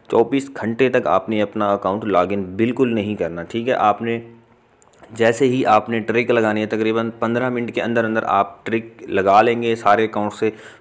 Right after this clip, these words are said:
तो फिर आपने क्या करना है, फिर आपने जी, अ, तकरीबन तीन से चार घंटे तक आपने डेटा ऑफ रखना है, आपने डेटा भी on नहीं करना।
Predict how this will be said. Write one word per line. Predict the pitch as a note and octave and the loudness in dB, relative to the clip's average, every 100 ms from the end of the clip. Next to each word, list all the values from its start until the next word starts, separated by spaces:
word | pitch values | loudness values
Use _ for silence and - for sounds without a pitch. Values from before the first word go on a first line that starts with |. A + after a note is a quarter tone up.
| - | -2
तो | A2+ | 0
फिर | - C3+ | 2 2
आपने | - A#2+ C3 | 4 2 2
क्या | B2+ G#2 | 2 2
करना | G2+ G#2 A2+ | 2 -2 -2
है, | |
फिर | A2+ A#2+ | -2 0
आपने | - G#2 A2+ G#2+ | 2 2 0 -2
जी, | A2+ | -4
अ, | A#2+ - - _ _ _ _ - | -8 -12 -20 _ _ _ _ -6
तकरीबन | G#2 G#2 G2+ G#2+ A2 A2+ A2+ A2 - _ _ | -2 -2 0 0 2 2 0 -2 -12 _ _
तीन | - A#2 A#2+ | -4 -4 -2
से | B2 | -2
चार | B2 G#2+ A2 | 2 2 2
घंटे | G#2 A2 A#2 | 0 0 2
तक | A2 G#2+ | 2 0
आपने | F#2 F#2+ G#2+ G#2 | -2 -2 -2 -2
डेटा | F#2+ F#2 G#2 F#2+ - | 0 2 2 2 2
ऑफ | F2+ F#2 F#2 | 2 2 0
रखना | E2+ F2+ | -6 -6
है, | F2+ | -4
आपने | F2+ F2+ A2 G#2+ | -2 -2 -2 0
डेटा | G2 F2 G2+ | 0 2 0
भी | G#2 A#2+ | -2 -6
on | F#2+ G2 | -4 -4
नहीं | F#2+ F2+ G2+ | -4 -6 -6
करना। | F#2 E2+ F2 F2 | -6 -6 -8 -14